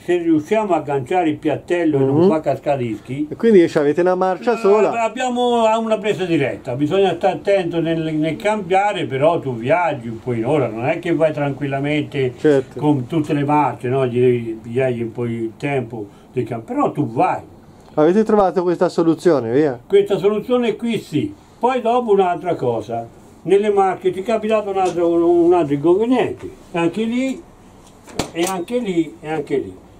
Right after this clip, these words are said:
Speaker 1: Nel carburatore bisogna, prima di partire, guarda un pochino questo tappetto. Questo tappetto qui nella vaschetta.
Speaker 2: Mhm.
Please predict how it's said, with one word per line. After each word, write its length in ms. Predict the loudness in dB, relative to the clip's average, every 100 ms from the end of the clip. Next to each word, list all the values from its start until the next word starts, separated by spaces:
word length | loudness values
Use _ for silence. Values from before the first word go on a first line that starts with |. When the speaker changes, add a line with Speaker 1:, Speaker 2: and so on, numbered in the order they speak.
| -16
Speaker 1:
Nel 280 | -4 -2 -2
carburatore 1000 | 0 0 2 4 4 2 -2 0 0 0 -8 -20 -20 -20 -16 -8
bisogna, 600 | -4 0 0 0 -2 -4
prima 240 | -4 -2 0
di 100 | 0
partire, 400 | 0 -2 -6 -2
guarda 320 | -2 0 -2
un 80 | -4
pochino 380 | -2 -2 -2 -4
questo 260 | -6 -6
tappetto. 640 | -4 -4 -4 -6 -6 -10 -10 -18 -20 -20 -20 -20 -12
Questo 280 | -2 0 2
tappetto 520 | 2 2 0 0 -2
qui 140 | -2 0
nella 160 | 2
vaschetta. 540 | 2 0 -4 -8 -10 -16 -20 -20 -14
Speaker 2:
Mhm. 440 | -10 -6 0 0